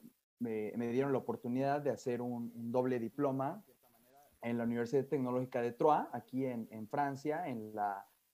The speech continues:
este, en un, en una comuna, en una ciudad de, de la región de Champaña. Y, pues, afortunadamente, este, este año concluyo como, af-,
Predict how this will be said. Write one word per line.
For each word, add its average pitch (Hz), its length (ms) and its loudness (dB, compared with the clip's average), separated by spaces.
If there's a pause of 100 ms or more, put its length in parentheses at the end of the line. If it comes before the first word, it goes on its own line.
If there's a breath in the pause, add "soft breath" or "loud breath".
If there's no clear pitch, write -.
(180)
este, 101 800 -8
en 117 100 -4
un, 135 240 -4 (260)
en 117 120 -6
una 120 500 2
comuna, 151 420 0
en 147 60 -2
una 131 160 -2
ciudad 123 420 0
de, 107 760 0
de 107 120 -8
la 107 100 -2
región 104 240 -4
de 123 100 -2
Champaña. 156 600 -4 (500)
Y, 175 380 0 (200)
pues, 120 180 -2
afortunadamente, 127 1200 0
este, - 400 -6
este 123 200 -2
año 123 460 0
concluyo 170 880 2 (300)
como, 107 800 -2 (640)
af-, - 240 -8